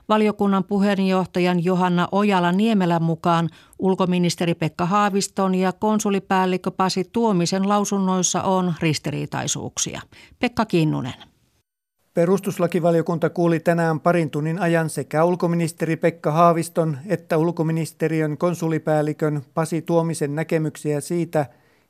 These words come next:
Speaker 2: mitä Al-Holin leirin suomalaisten kotiuttamiseen liittyvässä valmistelussa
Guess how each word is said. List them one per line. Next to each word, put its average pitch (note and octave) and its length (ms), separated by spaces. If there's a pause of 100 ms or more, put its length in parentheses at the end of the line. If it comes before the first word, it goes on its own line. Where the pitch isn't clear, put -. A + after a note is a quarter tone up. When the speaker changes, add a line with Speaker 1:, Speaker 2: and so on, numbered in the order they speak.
Speaker 2:
mitä E3+ 360
Al-Holin E3 640
leirin D#3+ 340
suomalaisten D#3 680
kotiuttamiseen D#3+ 1080
liittyvässä D3+ 680
valmistelussa D3+ 880